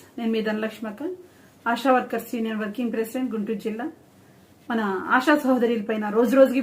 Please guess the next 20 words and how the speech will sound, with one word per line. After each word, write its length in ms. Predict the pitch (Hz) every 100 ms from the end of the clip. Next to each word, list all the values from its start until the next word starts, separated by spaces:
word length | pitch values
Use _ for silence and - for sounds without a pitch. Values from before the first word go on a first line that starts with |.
| 262
పెరిగిపోతున్న 540 | 220 202 208 202 196 190
వేధింపులు, 460 | 196 196 185 180 - - - _ _ _ _ _ _ _ _ _ -
వేతనం 400 | 254 302 349 339 -
చాలక 260 | 277 254 226
వ్యతలు, 260 | 196 247 - - 302
ఇవి 120 | 330 339
చాలదన్నట్టు 600 | 359 320 302 294 285 - 571 381
రాజకీయ 480 | 262 262 202 262 233
వేధింపులు. 480 | 220 202 196 196 185 - _ _ _ _ _ _ _ _ _ _ _ -
రీసెంట్గా 480 | 339 - 370 302 269 269
నెల్లూరు 280 | 294 359 320 294
జిల్లా 240 | 262 214 208 262 - _ _ _
కలిగిరి 340 | 294 330 381 370
పిహెచ్సి 360 | 320 294 294 269 247
పరిధిలోని 460 | 233 233 226 196 185 262 - _ _ _ _ -
రావులకొల్లు 560 | 240 320 359 339 311 294
గ్రామానికి 420 | 262 254 247 233 208
చెందిన 320 | 233 214 190 170 - _ _ _ _
పన్నింటి 540 | 254 269 320 277 202 170 - _ _ -
విజయలక్ష్మిని 800 | 254 339 349 330 - 247 226 190